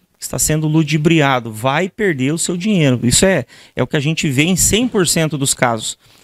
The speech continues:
A programação, na verdade, essa máquina não é uma máquina, é um computador programado pra ganhar, e a pessoa jamais, ela,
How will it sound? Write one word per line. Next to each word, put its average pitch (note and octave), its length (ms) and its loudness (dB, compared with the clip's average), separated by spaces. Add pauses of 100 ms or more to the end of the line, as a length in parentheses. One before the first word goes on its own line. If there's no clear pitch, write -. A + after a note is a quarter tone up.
A - 100 -12
programação, F#3 800 0
na D#3+ 120 0
verdade, F#3+ 420 2
essa A3 140 -2
máquina B3 420 0
não D#4 160 0
é G#3+ 80 4
uma A#3 80 4
máquina, F3+ 380 2
é C#3 40 2
um C#3 60 -2
computador F#3+ 640 0 (400)
programado D3+ 800 0
pra D3 220 0
ganhar, G3 460 0 (480)
e A3 80 2
a G#3 60 2
pessoa A3 600 2
jamais, F3+ 720 0
ela, C3+ 260 0